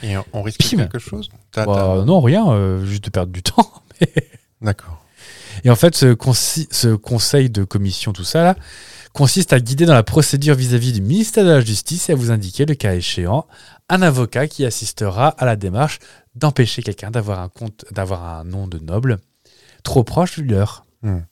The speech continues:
Speaker 2: C'est chic, ça, hein. À savoir qu'en France, on dit qu'il y a quatre cent mille noms d'appartenance noble. Et en vrai, selon l'A N F,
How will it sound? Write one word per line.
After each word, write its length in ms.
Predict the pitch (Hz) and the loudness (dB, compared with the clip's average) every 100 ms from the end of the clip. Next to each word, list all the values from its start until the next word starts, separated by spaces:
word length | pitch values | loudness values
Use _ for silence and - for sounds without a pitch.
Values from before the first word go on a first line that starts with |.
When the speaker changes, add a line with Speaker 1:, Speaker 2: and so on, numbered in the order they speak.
| _ _ _ _ _ _ _ _ _ | _ _ _ _ _ _ _ _ _
Speaker 2:
C'est 180 | _ | _
chic, 300 | 101 - 120 | -8 -8 -8
ça, 140 | - 82 | -10 -12
hein. 160 | 85 - _ _ _ _ _ _ _ _ _ _ - | -12 -18 _ _ _ _ _ _ _ _ _ _ 0
À 100 | 139 | 4
savoir 300 | 160 143 131 | 6 4 4
qu'en 140 | 117 | 0
France, 580 | - 135 160 - - - _ _ _ _ 120 | 0 2 2 2 -6 -10 _ _ _ _ -4
on 120 | 123 | -2
dit 180 | 127 156 | -2 -4
qu'il 180 | - 120 | -4 2
y 80 | |
a 80 | 104 | 2
quatre 240 | - 180 175 | 4 2 4
cent 100 | 170 | 2
mille 220 | 147 139 | 4 4
noms 120 | 135 | 4
d'appartenance 560 | 127 110 95 95 85 - | 2 0 -4 -6 -8 -2
noble. 240 | 139 175 180 _ _ _ _ _ _ _ _ _ - | 0 0 -2 _ _ _ _ _ _ _ _ _ 2
Et 120 | 170 | 4
en 120 | 123 | 6
vrai, 360 | 90 95 127 175 | 4 4 4 2
selon 300 | - - 151 123 | -2 2 6 6
l'A 120 | 104 | 4
N 200 | 95 131 | 2 0
F, 140 | - | -2